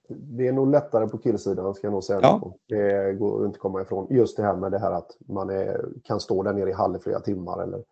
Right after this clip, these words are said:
Speaker 1: de kommer hem och drar fram, rullar fram den här mattan och står och
Speaker 2: Ja.
Speaker 1: skjuter i sex timmar. Liksom.
Speaker 2: Jag ska
Speaker 1: Det
Speaker 2: dock säga att jag har fått en drömgrupp här som vi verkligen då har hållit ihop.
Speaker 1: <laughs>
Speaker 2: Det, det, det kan jag säga. Det, jag tror att det är väldigt ovanligt bland tjejer att ha dem så länge som vi har haft,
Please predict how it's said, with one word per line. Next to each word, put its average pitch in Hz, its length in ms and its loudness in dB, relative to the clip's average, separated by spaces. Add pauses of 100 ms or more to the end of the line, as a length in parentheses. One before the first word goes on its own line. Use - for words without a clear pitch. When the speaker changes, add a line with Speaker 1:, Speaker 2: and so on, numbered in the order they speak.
(180)
Speaker 1:
de 104 120 2
kommer 110 240 6
hem 101 260 2
och 95 80 -2
drar 101 140 0
fram, 101 240 0
rullar 104 240 0
fram 101 240 -4
den 101 120 -6
här 98 320 -4
mattan 107 560 -6 (480)
och 107 120 -2
står - 140 -4
och 104 60 4
Speaker 2:
Ja. 135 120 8
Speaker 1:
skjuter 110 440 0
i 104 280 0 (220)
sex - 220 -6
timmar. 92 260 -10 (200)
Liksom. 101 320 -10
Speaker 2:
Jag 151 100 8
ska 180 160 4
Speaker 1:
Det 156 60 2
Speaker 2:
dock 196 180 6
säga 156 320 4
att 131 120 0
jag 143 80 0
har 143 100 -2
fått 139 260 -4
en 123 140 -4
drömgrupp 147 540 0
här 165 140 4
som 135 160 -4
vi 131 120 0
verkligen 135 380 2
då 127 80 0
har 127 320 0
hållit 196 240 6
ihop. 165 340 4
Speaker 1:
<laughs> 320 100 2
Speaker 2:
Det, 160 160 8
det, 160 200 6
det 170 120 8
kan - 140 2
jag 151 100 0
säga. 131 420 0
Det, - 220 -2
jag - 180 -2
tror 180 140 2
att 156 80 2
det 151 60 2
är 147 80 2
väldigt 147 400 0
ovanligt 120 440 -2
bland 147 180 -2
tjejer 127 420 2
att 120 160 0
ha 156 160 6
dem 151 160 -2
så - 120 -6
länge 120 340 -2
som - 180 -4
vi 123 140 4
har 120 100 4
haft, 139 260 2